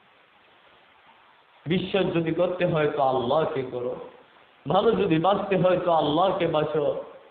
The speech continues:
রসুলের আদর্শ মোতাবেক নিজের জীবনকে ব-, গড়ো। রবের ইজ্জতের কসম,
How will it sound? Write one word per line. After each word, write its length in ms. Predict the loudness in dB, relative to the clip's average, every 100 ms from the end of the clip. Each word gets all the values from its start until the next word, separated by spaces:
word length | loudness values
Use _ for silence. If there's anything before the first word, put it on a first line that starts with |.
| -4 2
রসুলের 500 | 4 4 2 4 4
আদর্শ 460 | 2 4 2 2
মোতাবেক 520 | 0 0 2 2 2 -2
নিজের 340 | -4 -2 -2 -4
জীবনকে 480 | -2 -2 -2 0 0
ব-, 280 | 0 -2 -6 -8 0
গড়ো। 520 | 2 4 4 2 0 -6 0
রবের 460 | 2 4 4 4 2
ইজ্জতের 540 | 0 4 4 4 2 2
কসম, 400 | 2 2 2